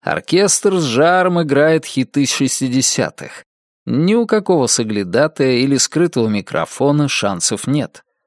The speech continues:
Шофёр и телохранитель Аркадия, который всегда внимательно следил с балкона за нашей игрой на корте и даже сопровождал нас в раздевалку, сегодня кружится с новой подружкой на другой стороне танцпола.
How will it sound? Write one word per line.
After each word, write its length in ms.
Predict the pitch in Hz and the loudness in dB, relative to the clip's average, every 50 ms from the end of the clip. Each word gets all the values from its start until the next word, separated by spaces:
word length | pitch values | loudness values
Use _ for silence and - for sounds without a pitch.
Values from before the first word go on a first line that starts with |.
| _ _ _ _ _ - | _ _ _ _ _ -8
Шофёр 520 | - - 120 117 110 - 160 175 180 170 | -4 -2 0 0 0 2 2 2 4 4
и 60 | 165 | 2
телохранитель 840 | - - 151 151 147 135 - 143 143 147 175 202 190 - - 185 165 | 0 2 2 2 2 2 0 0 0 0 0 -2 -4 -4 -4 -2 -2
Аркадия, 580 | 170 165 - - 147 165 165 151 151 143 123 - - - - - - _ | -2 -4 -4 -2 -2 0 0 2 2 2 0 0 -6 -20 -20 -20 -12 _
который 320 | - 139 135 - 208 208 202 | -2 -2 0 0 0 0 0
всегда 400 | - - 220 196 180 175 175 147 | 0 0 -2 0 2 2 2 2
внимательно 560 | 120 127 131 131 135 131 - - 123 123 113 | 2 2 2 2 2 0 0 0 -2 -2 -2
следил 400 | - - 127 123 117 135 131 117 | -2 -2 -2 -2 0 0 0 0
с 60 | 104 | 0
балкона 480 | 110 127 123 123 120 - 147 127 120 113 | 0 0 0 0 0 0 0 0 0 0
за 140 | 107 117 | 0 0
нашей 320 | 120 127 123 117 - 127 123 | 0 0 -2 -2 -2 -4 -2
игрой 240 | 117 - 139 135 123 | 0 0 2 2 2
на 180 | 117 107 104 | 0 -2 -4
корте 560 | - - - 180 175 - - - - - - _ _ _ - - - | -4 -2 -2 0 0 -2 -4 -10 -14 -14 -16 _ _ _ -20 -14 -6
и 120 | - 107 127 | -2 -2 0
даже 280 | 120 127 131 123 127 | 2 2 2 2 2
сопровождал 680 | 123 - 117 - 113 120 117 123 117 110 123 123 120 117 | 0 -2 -2 0 0 0 2 0 0 0 0 0 0 0
нас 240 | 117 110 - - | -2 -2 -2 -2
в 60 | 104 113 | -2 -2
раздевалку, 840 | 117 110 101 95 101 104 98 110 139 175 180 160 - 170 156 147 _ _ _ _ _ - | -2 -4 -4 -4 -6 -4 -2 0 0 0 0 0 0 -2 -2 -2 _ _ _ _ _ -6
сегодня 540 | - - - 160 160 214 226 202 220 214 | -2 0 2 2 4 4 2 2 2 0
кружится 560 | - - 220 180 190 196 196 175 - - 180 165 | 0 0 2 2 2 0 -2 -2 0 0 0 2
с 120 | - - | 2 2
новой 320 | 156 143 143 143 143 135 | 2 2 4 4 2 2
подружкой 640 | - - 107 101 90 101 120 151 156 - - 156 143 | 2 0 -2 0 0 0 -2 -2 -2 -2 0 0 2
на 160 | 135 151 175 | 2 2 0
другой 420 | 98 90 185 185 175 131 120 131 135 | 0 0 0 0 2 2 2 2 2
стороне 480 | - - - 117 113 110 104 98 98 | 0 0 0 0 0 0 -2 -2 -4
танцпола. 800 | 95 - 107 104 98 92 - - _ - - - 62 57 - - | -4 -2 -4 -4 -2 -4 -6 -8 _ -6 -6 -6 -6 -8 -12 -16